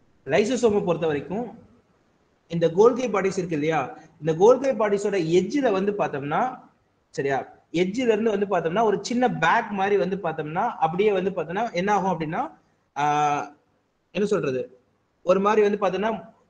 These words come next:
பிதுங்கி வந்து பார்த்தோம்னா வெளியே வரும் இந்த லைசோசோம்ஸ். ஓகேயா, இது கோல்கி பாடிஸோட முனையில இருந்து வந்து பார்த்தோம்னா அப்படியே என்ன பண்ணும்,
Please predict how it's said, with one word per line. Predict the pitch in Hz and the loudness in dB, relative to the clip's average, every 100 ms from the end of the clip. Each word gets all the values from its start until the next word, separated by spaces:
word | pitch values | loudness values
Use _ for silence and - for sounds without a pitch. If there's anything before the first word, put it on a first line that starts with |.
| - | -6
பிதுங்கி | 254 294 262 220 | -2 0 2 2
வந்து | 202 190 | 2 0
பார்த்தோம்னா | 160 196 190 | -2 -2 2
வெளியே | 175 180 | 2 4
வரும் | 123 - - 160 | 0 -4 -10 -4
இந்த | 160 156 | 0 0
லைசோசோம்ஸ். | 170 170 135 120 110 - _ - | 0 -2 -4 -10 -14 -20 _ -16
ஓகேயா, | 123 156 208 - | -8 -4 -4 -2
இது | 143 196 - - - _ 160 | 0 0 -2 -6 -20 _ 0
கோல்கி | 196 208 214 180 | 2 4 2 2
பாடிஸோட | 170 170 180 165 220 247 - - 156 | -2 -2 0 0 0 -2 -8 -10 -4
முனையில | 190 233 233 190 | 2 6 6 4
இருந்து | 208 185 | 0 -2
வந்து | 185 180 | -2 -4
பார்த்தோம்னா | 156 190 208 | -4 0 0
அப்படியே | 170 196 | 4 4
என்ன | 185 175 | 4 -4
பண்ணும், | 196 302 | -4 -6